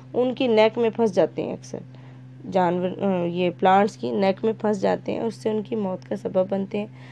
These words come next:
और उसके अलावा, अ, जो दूसरे animals हैं उनकी भी अगर गर्दन में फंस जाए तो उनके लिए भी ये नुकसानदेह है। ठीक है जी, इसके अलावा बाकी, अ, भी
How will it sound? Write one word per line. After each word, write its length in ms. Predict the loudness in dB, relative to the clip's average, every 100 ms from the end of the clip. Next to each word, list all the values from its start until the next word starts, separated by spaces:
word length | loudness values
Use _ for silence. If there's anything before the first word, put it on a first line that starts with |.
| -18 -4
और 140 | 0 0
उसके 240 | 0 -2
अलावा, 380 | 2 2 0 -2
अ, 60 | -6 -18 -20 -10 -2 0 2 0
जो 540 | 0 0 2 2 -2 -4
दूसरे 400 | -4 -2 -2 0
animals 460 | 0 0 0 -2
हैं 80 | -2
उनकी 280 | -2 -4 -2
भी 100 | 0
अगर 200 | 0 0
गर्दन 360 | 0 0 0
में 160 | -2 -4
फंस 300 | -2 -4 -2
जाए 200 | -2 -2 -6 -20 -6
तो 100 | -2
उनके 240 | -2 -2 -2
लिए 140 | -2
भी 160 | -4 -4
ये 220 | -4 -6 -10 -20 -6
नुकसानदेह 680 | -4 -2 0 2 4 2 -2
है। 80 | -4 -10 -20 -14 -8
ठीक 180 | -2
है 80 | 0
जी, 120 | 0
इसके 220 | -2 0 2
अलावा 260 | 4 2
बाकी, 300 | 2 0 0
अ, 40 | -4 -4 -4 -2 -2 -2 -2
भी 260 | -2 -2